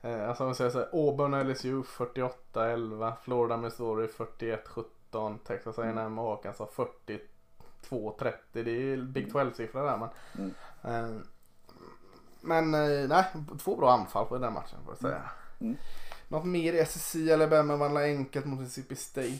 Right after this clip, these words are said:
Speaker 1: Behöver ju inte
Speaker 2: Mm.
Speaker 1: redovisa direkt, va? Eh,
Speaker 2: Nej.
Speaker 1: Ole
Speaker 2: Nej.
Speaker 1: Miss vann mot, eh, Vanderbilt.
Speaker 2: Vanderbilt.
Speaker 1: Eh, Georgia. Eh, det var inga S C eller Big Twelve-siffror där. Vad blev det i den matchen? Georgia,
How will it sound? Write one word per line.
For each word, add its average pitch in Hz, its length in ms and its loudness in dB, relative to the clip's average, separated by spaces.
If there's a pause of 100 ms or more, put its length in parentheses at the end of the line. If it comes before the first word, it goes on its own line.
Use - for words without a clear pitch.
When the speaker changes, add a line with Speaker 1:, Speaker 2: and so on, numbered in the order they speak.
Speaker 1:
Behöver 127 220 -2
ju 131 60 0
inte 123 140 2
Speaker 2:
Mm. 127 120 2
Speaker 1:
redovisa 123 380 0
direkt, 123 360 0
va? 127 200 4 (300)
Eh, 135 80 -8
Speaker 2:
Nej. 120 880 -2
Speaker 1:
Ole 131 280 -2
Speaker 2:
Nej. 127 160 0
Speaker 1:
Miss - 340 -12
vann 120 300 2
mot, 120 500 -4
eh, 127 60 0 (1040)
Vanderbilt. 131 260 2 (180)
Speaker 2:
Vanderbilt. 117 420 0 (500)
Speaker 1:
Eh, 180 280 6
Georgia. 160 380 4 (240)
Eh, 139 1160 6
det 151 180 4
var 175 100 8
inga 135 340 4
S - 300 -2
C 139 200 0
eller 131 220 2
Big 131 220 0
Twelve-siffror 127 580 2
där. 139 300 2 (580)
Vad 147 120 2
blev 147 140 8
det 147 60 8
i 143 40 2
den 160 180 6
matchen? 127 380 2
Georgia, 143 320 4